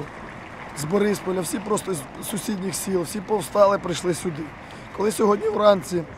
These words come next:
в центрі міста Бориспіль стояли наші жінки, і, е, поруч приїжджали автомобілі з Харкова і почали стріляти по наших людях,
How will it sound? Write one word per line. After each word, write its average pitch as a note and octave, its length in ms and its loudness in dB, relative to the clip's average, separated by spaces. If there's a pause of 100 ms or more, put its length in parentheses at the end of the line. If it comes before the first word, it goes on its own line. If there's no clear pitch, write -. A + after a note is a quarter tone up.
(200)
в - 40 -10
центрі F#3+ 300 -2
міста F#3+ 360 0
Бориспіль F3+ 420 2
стояли F3 440 6
наші E3+ 260 0
жінки, E3+ 480 -2 (600)
і, F#3 300 4
е, E3+ 80 2 (460)
поруч G3+ 280 4
приїжджали F#3 640 2
автомобілі F#3 680 0
з - 80 -2
Харкова G3 640 6 (400)
і G3 40 -6
почали G3+ 400 0
стріляти F#3 540 4
по F3 160 -4
наших F3 360 -2
людях, G3+ 300 -2